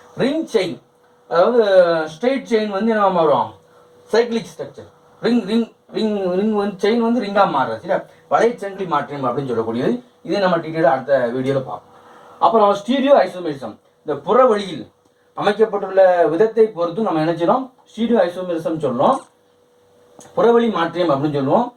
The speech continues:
அதை கன்-, கன்ஃபர்மேஷனல் கான்ஃபிகரேஷன் அப்படின்னு சொல்லுவோம். கன்ஃபர்மேஷன்னா வச அமைப்பு அப்படின்னு சொல்லுவோம்.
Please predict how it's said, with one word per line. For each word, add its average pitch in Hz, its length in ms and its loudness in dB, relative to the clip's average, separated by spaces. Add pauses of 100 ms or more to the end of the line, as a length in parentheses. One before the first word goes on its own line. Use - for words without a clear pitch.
(240)
அதை 202 180 0
கன்-, 202 360 -4 (160)
கன்ஃபர்மேஷனல் 247 840 0
கான்ஃபிகரேஷன் 208 720 -2
அப்படின்னு 139 460 -6
சொல்லுவோம். - 20 -
கன்ஃபர்மேஷன்னா 202 760 0
வச - 280 2
அமைப்பு 196 420 -4
அப்படின்னு 139 160 -4
சொல்லுவோம். 101 260 -10